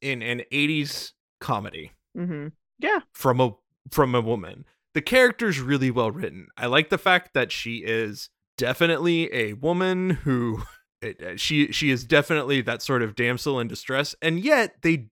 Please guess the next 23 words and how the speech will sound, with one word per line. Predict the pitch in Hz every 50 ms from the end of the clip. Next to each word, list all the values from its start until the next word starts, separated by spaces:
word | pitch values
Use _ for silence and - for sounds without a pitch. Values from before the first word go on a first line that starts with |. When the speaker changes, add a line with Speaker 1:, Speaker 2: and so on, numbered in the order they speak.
| _ _ -
Speaker 1:
make | 120 131 135 - -
her | - 208 190
just | 135 113 120 143 135 - - - -
a | 127 120
believable | 104 101 127 127 120 110 123 131 151 143 147 139 - 143 131 113 - _
person. | - - 135 123 - - 87 - - _ _ _ _ _ -
Speaker 2:
Yes. | 220 202 233 226 208 147 - - - - - - - - - - - - _ _ -
Speaker 1:
They | 139 139
don't | 139 160 170 165
try | - 190 190
to | 190 185
make | 180 175 -
her | - 160 147
super | - - 147 - - 113 107
tough | - - - - 190 190 190 180 - - -
or | - 127 117
go | 107 123 107 104
against | 104 - 175 202 196 - -
the | 214
grain. | 202 208 208 202
They're | 196 185
just | 165 175 175 -
like, | 185 180 151 - _